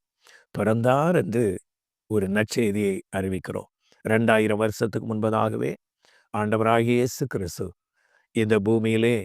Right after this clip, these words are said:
பாலகனாய் பிறந்த நிகழ்ச்சியை தான் இன்றைக்கு நாம் கொண்டாடுகிறோம். இன்னைக்கு உலகம் முழுவதும் கொண்டாடப்படுகிற பண்டிகை கிறிஸ்மஸ் பண்டிகை. எங்கு பார்த்தாலும், எந்த தேசங்களிலும், எந்த ஏரியாக்கள்லையும்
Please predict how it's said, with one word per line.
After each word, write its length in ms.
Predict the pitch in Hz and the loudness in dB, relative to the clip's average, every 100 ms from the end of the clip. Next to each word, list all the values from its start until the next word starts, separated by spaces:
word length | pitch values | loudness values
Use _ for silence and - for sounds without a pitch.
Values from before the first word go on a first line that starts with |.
| - _ _ - 104 | -10 _ _ -12 -4
பாலகனாய் 720 | 104 107 107 113 113 120 113 90 _ _ _ _ _ _ _ _ _ _ _ | 0 0 0 0 0 0 -2 -6 _ _ _ _ _ _ _ _ _ _ _
பிறந்த 440 | - 110 135 139 117 | 2 4 4 4 2
நிகழ்ச்சியை 560 | 110 117 110 127 104 | 2 0 -2 -2 -2
தான் 240 | 98 107 110 87 - | -2 -4 -6 -12 -6
இன்றைக்கு 380 | 107 107 104 | -2 -2 -2
நாம் 220 | 107 95 87 | -6 -6 -8
கொண்டாடுகிறோம். 680 | - 95 101 95 95 101 104 _ _ _ _ _ _ _ | -8 -6 -4 -4 -4 -6 -8 _ _ _ _ _ _ _
இன்னைக்கு 260 | 113 113 107 | 0 2 2
உலகம் 360 | 113 120 139 151 | 2 2 0 0
முழுவதும் 520 | 117 131 156 160 104 | 0 0 0 -4 -4
கொண்டாடப்படுகிற 1120 | 113 127 135 139 117 - _ - 113 117 113 101 | -2 0 2 2 2 -2 _ -4 0 2 2 0
பண்டிகை 400 | 107 107 117 123 165 - _ _ _ - | -4 -2 0 0 -2 -6 _ _ _ -10
கிறிஸ்மஸ் 460 | - 113 - 107 - | -4 -4 -4 -8 -6
பண்டிகை. 340 | 95 98 90 - _ _ _ _ - | -6 -6 -10 -14 _ _ _ _ -6
எங்கு 240 | 101 135 131 | -2 0 0
பார்த்தாலும், 720 | 139 143 135 135 139 156 110 - _ _ - | 0 0 0 0 0 -2 -4 -10 _ _ -4
எந்த 280 | 104 123 151 | -2 2 2
தேசங்களிலும், 840 | 143 139 143 170 156 120 110 113 87 - _ _ _ | 4 4 2 0 0 0 0 -4 -8 -14 _ _ _
எந்த 320 | 104 123 180 175 | -2 0 2 4
ஏரியாக்கள்லையும் 960 | 123 139 160 143 110 110 113 131 120 | 4 4 2 0 -2 0 0 0 -2